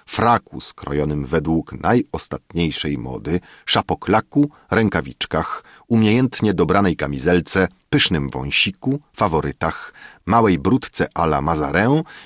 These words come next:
i który jest przepełniony niemym, głębokim, pełnym skupienia uwielbieniem dla Karoliny. Ferdynand.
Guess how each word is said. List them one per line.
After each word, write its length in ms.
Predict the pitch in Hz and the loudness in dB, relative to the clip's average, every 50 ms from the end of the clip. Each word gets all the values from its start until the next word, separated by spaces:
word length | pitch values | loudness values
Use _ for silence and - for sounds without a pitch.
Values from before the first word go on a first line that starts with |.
| - - | -8 -6
i 120 | 98 92 | -6 -6
który 340 | - - - 120 110 101 90 | -4 -4 -2 2 2 4 4
jest 300 | 85 80 76 - - - | 4 2 0 -2 -4 -6
przepełniony 800 | - - - 180 175 - 101 82 80 76 82 87 85 78 71 67 | -6 -4 -4 -2 0 2 2 2 2 2 2 2 2 0 -2 -4
niemym, 540 | 64 64 73 98 120 123 127 127 131 135 139 - _ _ _ - | -4 -2 0 2 2 2 2 2 2 0 -2 -4 _ _ _ -4
głębokim, 720 | - 87 87 78 73 65 62 76 - - - 92 87 87 90 - _ _ _ _ | 0 0 0 0 0 -2 -2 -4 -4 -4 -2 0 0 0 0 -2 _ _ _ _
pełnym 340 | - 156 175 170 156 139 120 | 0 2 4 4 4 4 2
skupienia 640 | - - - - - - - 82 78 76 76 76 - - | 0 -2 -4 -6 -8 -4 -2 0 0 2 0 0 -2 -2
uwielbieniem 800 | - - 117 98 82 71 65 58 69 71 67 69 71 69 69 69 | -6 -4 -2 0 0 0 -2 -2 -4 -4 -2 -2 -4 -4 -4 -4
dla 160 | 65 71 71 | -4 -4 -4
Karoliny. 680 | 71 - - 82 82 78 69 52 50 50 50 50 - - _ _ _ _ _ _ _ _ _ _ - - | -4 -2 -2 -2 -2 -4 -6 -8 -10 -14 -16 -18 -20 -20 _ _ _ _ _ _ _ _ _ _ -6 -2
Ferdynand. 840 | - 131 127 104 78 82 65 - - - 52 - - - - - | 0 0 0 0 0 -2 -4 -6 -10 -14 -14 -14 -14 -14 -16 -16